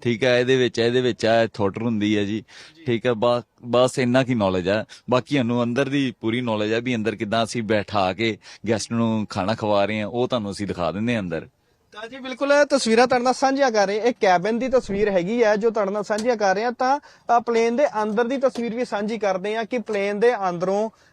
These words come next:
Speaker 2: ਕਿਸ ਤਰੀਕੇ ਦੇ ਨਾਲ, ਅ, ਜੋ ਇੱਥੇ ਰੈਸਟੋਰੈਂਟ ਐਸਟੈਬਲਿਸ਼ ਕੀਤਾ ਗਿਆ ਹੈਗਾ। ਤਾਂ ਇੱਕ ਕਿਸੇ ਟਾਈਮ ਦੇ ਉੱਤੇ, ਅ, ਜੋ ਲੋਕ ਇਸ ਜਹਾਜ਼ ਦੇ ਵਿੱਚ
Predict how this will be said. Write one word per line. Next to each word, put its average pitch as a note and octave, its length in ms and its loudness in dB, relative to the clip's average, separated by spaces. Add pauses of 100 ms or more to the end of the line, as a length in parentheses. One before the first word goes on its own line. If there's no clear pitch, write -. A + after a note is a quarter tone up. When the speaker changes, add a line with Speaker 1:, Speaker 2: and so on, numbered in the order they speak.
Speaker 2:
ਕਿਸ C#4+ 160 0
ਤਰੀਕੇ A#3 340 0
ਦੇ A3+ 100 2
ਨਾਲ, E3 300 2
ਅ, - 460 -2
ਜੋ F#3 300 0
ਇੱਥੇ G3+ 380 0
ਰੈਸਟੋਰੈਂਟ F#3+ 540 -2
ਐਸਟੈਬਲਿਸ਼ G3 800 -4
ਕੀਤਾ G3+ 300 -4
ਗਿਆ G#3 200 0
ਹੈਗਾ। D#3+ 280 -4 (320)
ਤਾਂ A3+ 260 2
ਇੱਕ A#3+ 560 2
ਕਿਸੇ A#3 220 0
ਟਾਈਮ A#3 280 0
ਦੇ A3 60 2
ਉੱਤੇ, A3 400 0
ਅ, G#3+ 540 -2
ਜੋ B3 320 6
ਲੋਕ A3 300 2
ਇਸ A3 260 0
ਜਹਾਜ਼ F3+ 520 2
ਦੇ G#3+ 140 2
ਵਿੱਚ E3 380 -2